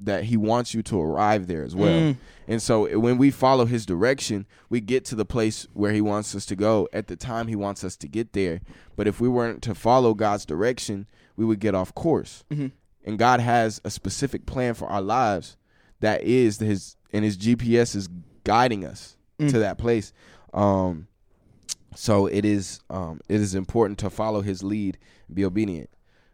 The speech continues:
Speaker 1: Um, and then I said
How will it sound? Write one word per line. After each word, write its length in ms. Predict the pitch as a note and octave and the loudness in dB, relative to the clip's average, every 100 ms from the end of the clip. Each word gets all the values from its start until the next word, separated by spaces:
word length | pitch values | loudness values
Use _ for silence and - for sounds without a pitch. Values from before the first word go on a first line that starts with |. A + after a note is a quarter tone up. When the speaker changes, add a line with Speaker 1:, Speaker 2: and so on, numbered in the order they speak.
| _ | _
Speaker 1:
Um, 640 | G2+ G#2 G2+ G2 F#2 E2 - _ _ _ _ _ - _ _ _ _ _ _ _ _ _ _ _ _ - _ | 0 0 0 -2 -4 -8 -14 _ _ _ _ _ -20 _ _ _ _ _ _ _ _ _ _ _ _ -20 _
and 160 | G#2 A2 | -4 0
then 120 | B2 | 0
I 100 | A#2+ | 0
said 640 | A#2 - A2+ G#2+ G2 F2+ | -2 0 2 2 2 -2